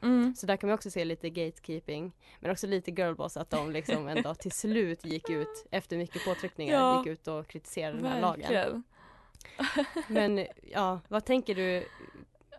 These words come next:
Speaker 2: kring
Speaker 1: Ah,
Speaker 2: hela det här? Det känns som att det är
Speaker 1: gud.
Speaker 2: så stor skillnad, liksom.
Speaker 1: Ja, verkligen.
Speaker 2: Också speciellt att det som vi visar för våra barn i så stor utsträckning är liksom Disney och kommer från U S A.
Speaker 1: Mm.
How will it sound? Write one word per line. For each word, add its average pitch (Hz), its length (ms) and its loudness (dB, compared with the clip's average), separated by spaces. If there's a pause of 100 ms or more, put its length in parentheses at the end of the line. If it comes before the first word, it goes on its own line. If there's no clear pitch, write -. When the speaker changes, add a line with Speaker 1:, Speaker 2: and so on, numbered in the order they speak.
Speaker 2:
kring 254 300 6
Speaker 1:
Ah, 247 80 8
Speaker 2:
hela 233 200 6
det 190 60 0
här? 190 120 0
Det 196 80 -4
känns 247 180 0
som 254 60 -4
att 247 60 2
det 226 60 6
är - 20 10
Speaker 1:
gud. 202 80 4
Speaker 2:
så 196 160 0
stor 202 180 -4
skillnad, 202 600 2
liksom. 180 320 2
Speaker 1:
Ja, 196 420 6
verkligen. 202 1000 -2
Speaker 2:
Också 208 180 -4
speciellt 226 520 0
att 190 120 -2
det 180 160 0
som 185 220 -4
vi 170 260 -4
visar 175 360 -6
för - 120 -10
våra 175 180 0
barn 185 400 2
i 175 60 -6
så 170 140 -10
stor 170 200 -4
utsträckning 165 640 -8
är 156 180 -4
liksom 160 260 -10
Disney 160 360 -10
och 175 100 -10
kommer 151 320 -8
från 151 240 -8
U 160 140 -8
S - 140 -12
A. 233 60 4
Speaker 1:
Mm. 240 280 6